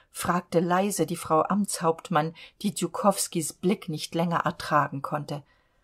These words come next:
„Belieben Sie uns zu sagen, wo er ist?“ „Aber woher wissen Sie es? Wer hat es Ihnen erzählt?“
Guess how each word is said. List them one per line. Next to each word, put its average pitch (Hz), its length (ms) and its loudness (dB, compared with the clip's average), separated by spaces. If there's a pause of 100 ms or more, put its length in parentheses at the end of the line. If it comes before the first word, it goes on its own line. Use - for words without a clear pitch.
(360)
„Belieben 240 480 4
Sie 226 220 0
uns 214 280 4
zu 196 200 2
sagen, 262 560 8
wo 208 120 4
er 175 320 6
ist?“ - 360 -2 (520)
„Aber - 260 -2 (460)
woher 262 500 0
wissen - 420 -2
Sie - 280 -6
es? - 320 -4 (640)
Wer 247 480 6
hat 220 160 0
es - 140 -6
Ihnen 220 280 0
erzählt?“ - 840 -4